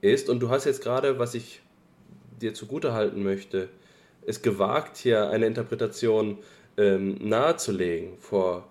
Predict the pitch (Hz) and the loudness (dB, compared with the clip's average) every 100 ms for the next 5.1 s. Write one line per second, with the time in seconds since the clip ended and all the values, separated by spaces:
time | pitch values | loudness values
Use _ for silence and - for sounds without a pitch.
0 | - 98 101 131 135 101 95 92 - 101 | -8 -4 -2 0 0 0 -2 -4 -8 -6
1 | 95 90 - - - 98 101 101 101 101 | -6 -8 -14 -20 -14 2 6 6 4 -2
2 | 95 - - - - 98 90 87 95 98 | -4 -8 -20 -20 -4 0 0 0 -2 -4
3 | 120 110 107 98 120 101 85 82 82 80 | 0 4 4 4 2 2 0 -6 -8 -12
4 | - - - 87 85 87 85 101 98 90 | -14 -10 -6 -6 -6 -8 -8 -4 -4 -4